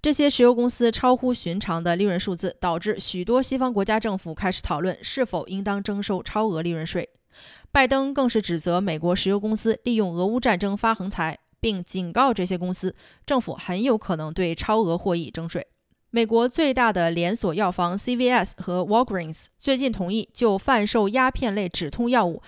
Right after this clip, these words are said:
向州及地方政府各支付五十亿美元的和解协议，沃尔玛则同意支付三十亿美元。美国在过去二十年中有超过七十万人死于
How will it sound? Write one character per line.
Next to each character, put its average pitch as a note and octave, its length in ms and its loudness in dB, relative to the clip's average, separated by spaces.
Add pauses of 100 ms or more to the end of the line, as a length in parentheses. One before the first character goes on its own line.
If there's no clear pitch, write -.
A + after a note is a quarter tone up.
向 B3 300 2
州 C4+ 280 4
及 G#3+ 160 -4
地 G#3+ 120 -2
方 A3 160 -2
政 G3+ 160 -2
府 - 240 -16
各 G#3+ 240 0
支 A3 240 -2
付 A3 260 -6
五 E3 220 -10
十 - 160 -4
亿 C4 160 -2
美 D#3+ 120 -6
元 B2+ 200 -10
的 E3+ 180 -4
和 E3 220 -10
解 E3 120 -6
协 D3 200 -8
议， D#3+ 180 -8 (260)
沃 C4 120 4
尔 C4+ 80 4
玛 - 200 -2
则 F3+ 160 -6
同 F3 220 -6
意 F3+ 60 -4
支 F3+ 160 -4
付 D#3 180 -10
三 A#3+ 240 2
十 A3+ 100 -4
亿 D#3+ 120 -8
美 D3+ 140 -10
元。 A2+ 200 -10 (220)
美 A3+ 160 2
国 A#3 200 6
在 A#3+ 240 6
过 A3+ 180 4
去 - 120 -2
二 A3 160 2
十 G3 100 -6
年 E3+ 180 -4
中 G3 200 -2
有 F#3+ 180 0
超 B3+ 220 0
过 A#3 160 2
七 - 340 -4
十 F#3 160 -2
万 F3 220 0
人 D#3+ 160 -6
死 E3 320 -4
于 E3 180 -2